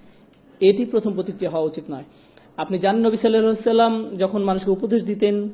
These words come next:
দাওয়াত দিতেন, এবং তারা ওনার কথা শুনতো না, তখন ওনার মনে চিন্তা উকি দিত, "হয়তো আমি আমার দায়িত্ব ঠিকভাবে পালন করতে পারছি না, হয়তো আমি এই কথাগুলো আরো ভালোভাবে বলতে পারতাম।" এবং তখন আল্লাহ তাআলা তাকে মনে করে দিতেন, "না, না, না,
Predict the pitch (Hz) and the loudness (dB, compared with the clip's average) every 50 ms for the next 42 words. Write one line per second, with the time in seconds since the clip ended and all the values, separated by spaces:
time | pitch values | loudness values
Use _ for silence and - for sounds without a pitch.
0 | - - 175 156 160 156 175 190 202 185 170 202 190 214 202 202 196 202 202 202 | -12 -16 -6 -2 0 4 4 4 4 2 0 -2 0 2 2 2 0 -2 -4 -8
1 | 214 - - - - - - _ _ - - - _ _ _ _ _ _ - - | -10 -12 -16 -20 -20 -20 -20 _ _ -20 -20 -20 _ _ _ _ _ _ -20 -20
2 | - - - - - _ _ _ _ _ - 196 190 202 202 202 196 202 - 208 | -20 -20 -20 -20 -20 _ _ _ _ _ -4 0 0 2 0 0 -4 -6 -10 -14
3 | 190 - 185 185 196 190 202 208 202 185 190 202 190 - - 240 233 240 214 180 | -4 0 2 4 4 4 4 2 0 -2 -2 -6 -6 -4 -4 -2 -2 0 -2 -2
4 | 170 185 - 214 196 190 190 196 202 196 196 196 196 190 196 202 202 208 208 196 | -4 -4 -4 -4 -2 -2 0 0 -2 -2 -2 -2 -2 -2 -4 -4 -2 -2 -2 -2
5 | 190 202 190 - 175 165 - 160 160 175 190 - - - 180 185 185 202 180 175 | -2 -2 -6 -6 -6 -6 -4 -4 -4 -4 -6 -12 -6 -2 0 0 2 2 0 0
6 | 180 202 208 202 190 190 185 190 175 175 175 - - 175 175 - 196 170 - 185 | 0 0 0 0 0 -2 0 0 -2 -2 -2 -4 -6 -6 -6 -6 -10 -10 -6 -6
7 | 175 160 160 147 151 160 - 156 160 - 143 139 - - - 170 - - 165 - | -6 -4 -4 -6 -8 -8 -10 -10 -10 -10 -12 -12 -14 -14 -18 -20 -20 -20 -20 -20
8 | _ _ - _ _ _ _ - - - - - - 180 180 180 208 175 175 185 | _ _ -20 _ _ _ _ -20 -20 -20 -20 -6 -4 -4 -2 0 0 0 0 2
9 | 214 240 247 240 226 220 214 226 202 208 196 180 175 156 139 151 160 185 185 190 | 2 2 2 2 0 -2 0 0 0 2 2 2 0 -2 -2 -2 -2 -2 -2 -2
10 | 185 165 151 147 143 147 156 143 135 - 123 120 135 147 160 175 151 180 151 190 | -4 -4 -4 -6 -8 -8 -8 -10 -10 -10 -12 -12 -10 -8 -8 -6 -6 -4 -2 -2
11 | 185 180 175 160 156 160 165 160 - 165 160 165 160 165 156 147 160 160 160 175 | -2 -2 -2 -4 -4 -4 -4 -4 -4 -4 -4 -4 -4 -6 -8 -8 -8 -6 -6 -4
12 | 165 185 180 185 175 180 185 196 185 165 165 165 175 190 190 190 185 147 135 131 | -4 -2 -2 -2 -4 -6 -6 -6 -6 -6 -6 -6 -6 -6 -8 -8 -8 -10 -10 -12